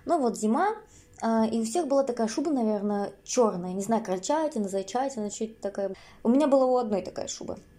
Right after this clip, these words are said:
Это я не хвастаюсь, ну, хотя, может, если чуть-чуть. А, пошли мы, значит, с моими друзьями гулять,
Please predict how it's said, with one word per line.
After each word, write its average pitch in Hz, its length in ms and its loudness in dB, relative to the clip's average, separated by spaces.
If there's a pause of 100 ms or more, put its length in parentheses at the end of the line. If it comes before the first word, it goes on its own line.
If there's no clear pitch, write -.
(280)
Это 185 200 -4
я 180 80 -4
не 185 80 -4
хвастаюсь, - 640 -12
ну, 254 80 -10
хотя, 220 220 -4
может, 208 260 -2
если 220 200 -4
чуть-чуть. - 420 -16 (180)
А, 240 260 0
пошли 240 340 0
мы, 302 100 4
значит, 262 400 0
с - 80 -14
моими 233 220 2
друзьями 226 460 2
гулять, 190 580 -2